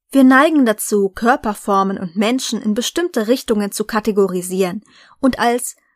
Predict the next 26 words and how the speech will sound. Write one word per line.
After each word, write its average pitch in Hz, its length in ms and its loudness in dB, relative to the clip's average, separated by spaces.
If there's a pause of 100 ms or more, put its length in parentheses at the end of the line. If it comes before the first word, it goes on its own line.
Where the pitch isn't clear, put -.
normal 226 720 2
oder 247 280 -4
unnormal 196 560 2
zu - 160 -10
betiteln. 190 480 -6 (680)
Zunächst 302 500 4
ist - 160 -4
es 247 140 -2
in 220 140 2
Bezug 277 440 -2
auf - 160 -2
eine 208 200 0
gewisse 214 360 0
Körperform 208 760 -2
wichtig - 380 -2
zu 208 120 -6
sagen, 214 460 0 (300)
dass - 160 -2
die 240 220 2
Wahrnehmung 233 540 2
von 180 200 -8
schön 277 420 2
oder 196 200 -2
normal 196 560 -2 (320)
kulturgebunden 196 800 0
ist - 300 -12